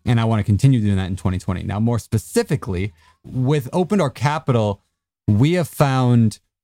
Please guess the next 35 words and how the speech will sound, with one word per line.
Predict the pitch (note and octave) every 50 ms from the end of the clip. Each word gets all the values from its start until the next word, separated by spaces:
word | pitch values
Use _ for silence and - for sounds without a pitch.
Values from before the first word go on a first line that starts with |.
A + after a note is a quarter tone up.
| _ _ _ _ _ _
that | A#2 G#2 A#2 B2+ B2 A#2 A2+ - _ _ _ _ _ _ _ _ _ _ _ _ _ _
we | C#3+ D3 C#3+ E3 G3 G#3
are | G3 F3+ D#3+ C#3+
very | B2 G#2+ G2+ G2+ G2+ G#2 A#2+ D3 D#3 E3 E3+ E3+ E3 D#3 C#3 A2 G2+ G2 F2+ F2 - _ _ -
good | - C#3+ D3 D3 C3 A#2 G#2+ G2+ G2 F#2 F#2+ - - -
at | C3 B2+ A#2+ A#2
raising | A#2+ A#2 B2+ C3+ D3+ D#3+ C#3 F3+ F#3+ F3+ E3+
money | D3 B2 A2+ A2 G#2+ A#2 C3 B2+ - _ _ _ _ _ _ _ _ - C3+
and | C3+ C3+ C3 A#2+ G2
bringing | G2 C3+ D3 D3 C#3+ C#3
in | C3 B2+ A#2+ A2+
top | - - - - C3+ C#3 - _ -
talent | - - B2 A#2 A2 G2+ G2+ G2+ G2+ - - -
and | - A#2 A#2+ A#2 A2+
reaching | A2 B2 B2+ B2+ - - B2 A#2 A2+
a | A2 G#2+
lot | G#2+ G#2 G#2 G2+
of | F#2
people, | - G#2+ F#2 - - E2+ E2+
mainly | F2+ G#2 A#2+ B2 B2+ C3+ C3+
'cause | - C3+ A#2
of | G#2+ A2+
my | A#2+ A#2+ A#2
position | - B2 G#2+ A#2 F#2 G#2+ A#2
on | A2
the | A2+
podcast, | - A#2 G2+ F#2 F2+ - G2+ D2+ - - -
right? | G2 G2
It's | G2 -
a | G2
huge | E2+ - A#2+ A2 G#2+ - - _
position | - G2 G#2 G2+ - - G2+
to | F#2+
be | F#2 A2+ A2
in. | F#2 F2+